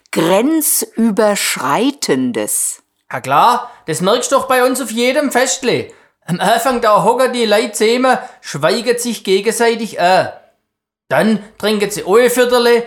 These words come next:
Speaker 2: dann fangen sie an miteinander zum Schwätzen. Und am Schluss, da singen sie sogar miteinander und umarmen sich gegenseitig. Weil der Wein lässt die Grenze f-, zwischen den Menschen fallen.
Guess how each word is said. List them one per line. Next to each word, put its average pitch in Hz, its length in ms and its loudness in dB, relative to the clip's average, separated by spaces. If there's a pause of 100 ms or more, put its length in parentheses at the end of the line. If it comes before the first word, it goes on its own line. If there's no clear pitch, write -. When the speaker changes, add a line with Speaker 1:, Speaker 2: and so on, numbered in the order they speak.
(140)
Speaker 2:
dann 147 140 0
fangen 214 280 0
sie 202 140 0
an 190 200 2
miteinander 202 440 -4
zum 233 160 -2
Schwätzen. 202 540 -2 (260)
Und 190 220 -2
am 170 100 -2
Schluss, 311 440 0 (200)
da 233 200 2
singen 269 500 0
sie 254 140 -2
sogar 233 360 2
miteinander 165 680 -2 (140)
und 196 260 -4
umarmen 196 600 0
sich 226 240 -8
gegenseitig. 170 920 -2 (280)
Weil 185 460 0 (260)
der 135 160 0
Wein 170 400 0 (200)
lässt 190 220 -4
die 170 80 -6
Grenze 151 380 -2
f-, - 240 -8
zwischen 214 220 -8
den 233 120 0
Menschen 180 320 -2
fallen. 233 420 2